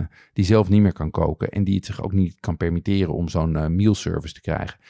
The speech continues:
Dacht ik, ja, dat vind ik eigenlijk wel ontzettend goed. Zeker voor, eh, voor onze fanatieke luisteraars, die ook allemaal fanatieke kok zijn. Als je zo'n pannetje over hebt of een avondje over hebt om wat te koken, ga naar thuisgekookt punt N L, meld je aan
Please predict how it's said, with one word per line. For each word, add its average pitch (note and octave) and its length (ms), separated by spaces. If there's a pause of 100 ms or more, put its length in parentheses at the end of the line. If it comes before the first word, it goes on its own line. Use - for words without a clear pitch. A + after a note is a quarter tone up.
(240)
Dacht - 180
ik, B2 100
ja, A#2 120
dat G#2+ 140
vind A#2+ 180
ik - 60
eigenlijk A2+ 180
wel F#2+ 160
ontzettend G2+ 300
goed. A2 240
Zeker G#2+ 260
voor, F2 420
eh, D#2+ 100
voor - 180
onze E2+ 240
fanatieke F#2+ 420
luisteraars, F#2 440
die F#2+ 100
ook F#2 100
allemaal F#2 260
fanatieke F#2 440
kok - 260
zijn. D2 300 (500)
Als - 160
je A2+ 80
zo'n F#2+ 260 (120)
pannetje G2+ 360
over G2+ 260
hebt - 140
of F2 100
een G2 100
avondje F2 400
over F#2 200
hebt F2 140
om F2+ 100
wat D#2+ 120
te - 80
koken, G#2 480
ga - 140
naar F2 140
thuisgekookt F#2+ 800
punt F2+ 200
N F2 140
L, F2 100
meld F#2+ 280
je F#2 80
aan F#2+ 300